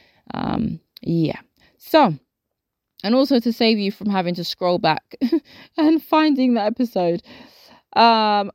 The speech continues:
right. So, terms of loop-, in terms of loopholes, the first loophole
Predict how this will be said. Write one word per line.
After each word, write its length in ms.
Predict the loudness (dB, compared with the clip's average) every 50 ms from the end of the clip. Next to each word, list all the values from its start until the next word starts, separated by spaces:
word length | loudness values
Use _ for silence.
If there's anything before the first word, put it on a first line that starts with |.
| _ _ -18
right. 500 | -16 -6 -2 0 0 0 0 -2 -4 -8
So, 460 | -12 -6 -2 0 2 2 2 0 -2 -6 _ _ _ -6
terms 300 | -4 -2 -2 0 0 0
of 100 | -2 0
loop-, 400 | 0 0 0 -2 -4 -8 -12 -6 -2
in 100 | -2 -2
terms 340 | 0 2 2 2 4 4 2
of 100 | 0 0
loopholes, 840 | 0 0 0 0 -2 -4 -2 -2 0 0 0 0 -2 -4 -6 -10 _ _ _ _ _ _ _ _ _ _ _ _ _ _ _ _ _ -20 _ _ _ _ _ _ -6
the 180 | -6 -6 -6 -10 _ -2
first 560 | 0 0 0 0 -2 -6 -10 -16 -18 -10 _
loophole 800 | -4 -2 -2 -2 -2 -4 -6 -6 -2 0 2 2 2 0 -2 -4